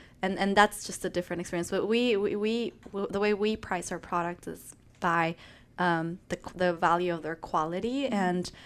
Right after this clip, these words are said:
Speaker 1: um, and in a way that, you know, we're not pricing them at very low, low price points. That's not our goal as our brands. We,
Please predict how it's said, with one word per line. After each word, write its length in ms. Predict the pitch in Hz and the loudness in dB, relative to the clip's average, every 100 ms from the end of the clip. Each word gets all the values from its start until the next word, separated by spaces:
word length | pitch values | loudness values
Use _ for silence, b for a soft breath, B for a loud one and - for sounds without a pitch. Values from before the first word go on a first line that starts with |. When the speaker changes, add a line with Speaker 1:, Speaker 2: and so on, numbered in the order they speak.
| B - | B -2
Speaker 1:
um, 340 | 185 175 170 175 | 2 2 0 -2
and 120 | 190 | -2
in 140 | 185 185 | 0 0
a 100 | 180 | 2
way 260 | 185 190 | 2 2
that, 300 | 190 170 170 | 2 0 0
you 80 | 185 | -4
know, 100 | 175 | -4
we're 140 | 175 | -2
not 380 | 180 185 202 - | 0 2 2 0
pricing 420 | 190 180 - 175 | 0 0 -2 -6
them 340 | 160 156 156 156 | -4 -6 -6 -6
at 240 | 170 151 151 | -6 -6 -8
very 460 | 165 165 160 156 | -6 -4 -2 -4
low, 340 | 165 156 156 160 - - - | -6 -6 -6 -6 -12 -20 -12
low 240 | 170 160 | -8 -6
price 300 | 156 - 165 | -4 -6 -6
points. 240 | - 170 - | -8 -12 -6
That's 240 | 170 - | -8 -6
not 180 | 175 160 | -4 -2
our 140 | 170 | -4
goal 280 | 165 151 147 | -6 -6 -6
as 140 | 165 185 | -4 -4
our 80 | |
brands. 400 | 190 226 247 254 | 0 2 2 0
We, 160 | 196 | -2